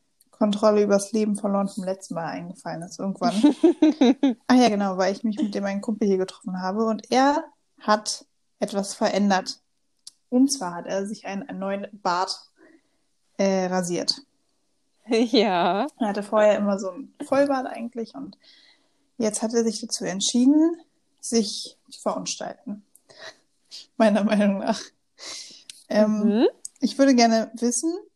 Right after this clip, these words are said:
Speaker 1: ob du errätst, was ich meine.
Speaker 2: Also ich soll jetzt einen Bartstil sagen, ja?
Speaker 1: Mhm.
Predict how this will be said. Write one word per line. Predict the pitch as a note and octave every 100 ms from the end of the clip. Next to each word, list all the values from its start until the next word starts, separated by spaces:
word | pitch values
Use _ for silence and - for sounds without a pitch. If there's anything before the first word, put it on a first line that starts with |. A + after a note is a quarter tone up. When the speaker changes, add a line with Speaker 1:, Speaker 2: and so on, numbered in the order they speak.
| _ _ _ _ _
Speaker 1:
ob | - -
du |
errätst, | A#3 A3 G#3 B3 B3+ -
was | B3 -
ich | -
meine. | G#3+ G#3 A#3 D4+ - _ _ _ _ _ _ _ _ _ - - _ - - _ _ _ _ _ _ _ _ _ -
Speaker 2:
Also | - G3+ G#3+
ich | -
soll | G#3
jetzt | G#3+ G#3
einen | G3+ G3
Bartstil | F#3+ F#3+ - - _ _ - G3 G3+ F#3
sagen, | F3+ E3 E3+ D#3+
ja? | F#3 F#3 B3+
Speaker 1:
Mhm. | A3 B3 D#4+ - _